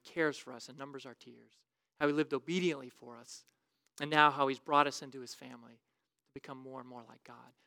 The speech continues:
What does it look like for us to be those kinds of people who are continually shaped by the scriptures as we ponder these things in our hearts, to have a deeper understanding of our Savior,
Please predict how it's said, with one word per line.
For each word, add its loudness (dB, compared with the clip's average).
What 6
does 0
it -12
look -14
like -18
for -2
us -2
to -20
be -8
those 0
kinds -4
of -20
people -20
who 0
are 0
continually -12
shaped 2
by -2
the -10
scriptures -18
as -12
we -14
ponder 0
these -6
things -14
in -12
our -8
hearts, -16
to -4
have -2
a -8
deeper -12
understanding -14
of -20
our -18
Savior, -18